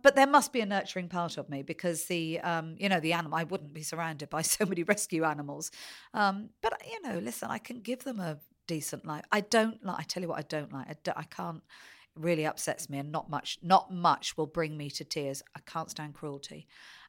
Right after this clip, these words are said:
And, uh, uh, and I think um, if you think we're taking expats, we're taking racehorses that have been chucked out at the end of their racing careers. You know,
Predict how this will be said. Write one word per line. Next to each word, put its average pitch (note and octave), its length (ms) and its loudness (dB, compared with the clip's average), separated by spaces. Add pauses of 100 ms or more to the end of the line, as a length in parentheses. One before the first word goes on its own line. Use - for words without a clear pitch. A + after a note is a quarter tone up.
And, D#3 340 -2 (200)
uh, D#3 260 0
uh, D#3+ 220 2
and D#3+ 180 0
I E3 100 2
think - 460 0 (460)
um, D#3+ 180 0
if - 160 -6
you F3+ 60 0
think F#3 220 -2
we're E3 100 0
taking F3 320 -2
expats, E3+ 640 2
we're D#3 80 -2
taking D3+ 400 -6
racehorses E3 680 0
that D#3+ 160 0
have D#3 260 -4
been D#3 220 -4
chucked - 320 0
out D#3 260 2
at - 80 -8
the D#3 100 -2
end D3+ 140 -2
of D3 80 -8
their C#3+ 160 -2
racing F#3 400 0
careers. E3+ 540 2 (360)
You F3+ 100 2
know, D#3 140 0